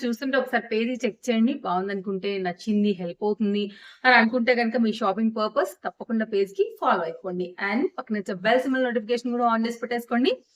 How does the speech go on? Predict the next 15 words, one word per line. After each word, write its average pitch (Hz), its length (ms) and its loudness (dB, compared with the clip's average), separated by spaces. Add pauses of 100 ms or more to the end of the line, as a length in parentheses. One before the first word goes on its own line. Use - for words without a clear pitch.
(200)
వీడియోస్ 285 300 2
రెగ్యులర్ 233 340 6
గా 233 140 0
కూడా 254 180 0
మీకు 254 200 -4
నోటిఫికేషన్ 202 540 -2
రూపంలో 226 360 0 (120)
వచ్చేస్తాయి. 180 560 -8 (120)
నెక్స్ట్ 226 260 -2
సారీ 202 220 2
కూడా 277 200 -6
చూసేద్దాం. 180 440 -8 (120)
ఇదైతే 339 300 2
కనుక 311 240 -2
మన 294 280 2